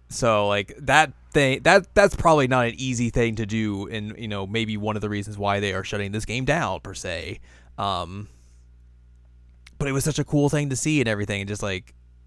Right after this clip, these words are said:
how one-to-one they were able to pull it off and everything, and, like,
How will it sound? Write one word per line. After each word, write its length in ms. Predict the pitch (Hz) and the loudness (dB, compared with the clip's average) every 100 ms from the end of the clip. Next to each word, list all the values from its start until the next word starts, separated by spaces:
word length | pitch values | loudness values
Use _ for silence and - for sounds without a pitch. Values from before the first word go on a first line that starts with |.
| - - - - - - - - - - - - | -20 -20 -20 -20 -20 -20 -20 -20 -20 -20 -20 -20
how 800 | - - 127 123 120 117 117 110 120 | -12 0 4 6 6 4 4 0 -2
one-to-one 640 | 110 113 117 113 107 110 | -2 -2 0 0 0 0
they 100 | 107 | 0
were 120 | 104 | 0
able 180 | 107 104 | 0 -2
to 80 | 101 | -4
pull 220 | - 110 | -4 -2
it 60 | 104 | 0
off 200 | 101 104 | 0 -2
and 80 | 107 | -4
everything, 420 | 104 104 101 101 | -6 -4 -6 -6
and, 200 | 95 92 | -8 -8
like, 280 | 95 92 - | -6 -6 -10